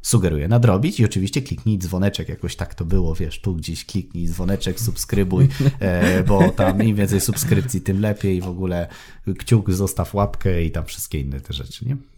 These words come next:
Speaker 2: Dobrze, dobrze. Po takiej pięknej formułce możemy przejść chyba do kolejnej formułki, czyli do segmentu czytania maila, bo chyba dzisiaj masz coś specjalnego, czy nie?
Speaker 1: Tak,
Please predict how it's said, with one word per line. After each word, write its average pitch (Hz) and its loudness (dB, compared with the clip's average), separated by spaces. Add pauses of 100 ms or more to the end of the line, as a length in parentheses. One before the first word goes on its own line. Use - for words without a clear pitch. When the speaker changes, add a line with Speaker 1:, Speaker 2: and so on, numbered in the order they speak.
(120)
Speaker 2:
Dobrze, 104 4
dobrze. 101 2
Po 135 -2
takiej 151 2
pięknej 156 2
formułce 135 4 (320)
możemy 131 2
przejść 143 0
chyba 131 2
do 127 2
kolejnej 139 4
formułki, 110 2
czyli 123 0
do 110 4
segmentu 110 0
czytania 104 0
maila, 101 2 (540)
bo 110 4
chyba 123 2
dzisiaj 120 0
masz 117 0
coś 127 -4
specjalnego, 117 0
czy 110 -2
nie? 98 0 (960)
Speaker 1:
Tak, - 2